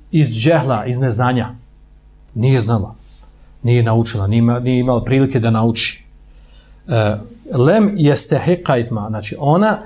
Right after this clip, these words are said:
ne zaslužuje da, da dobija grijeh za to djelo.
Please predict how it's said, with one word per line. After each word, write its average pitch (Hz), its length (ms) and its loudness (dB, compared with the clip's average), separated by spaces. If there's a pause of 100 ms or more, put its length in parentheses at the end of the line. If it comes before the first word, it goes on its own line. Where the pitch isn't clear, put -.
(260)
ne 127 160 0
zaslužuje 175 880 2
da, 131 320 0
da 120 160 0
dobija 151 480 2
grijeh 139 460 0
za 117 120 -2
to 117 240 -4
djelo. 95 400 -10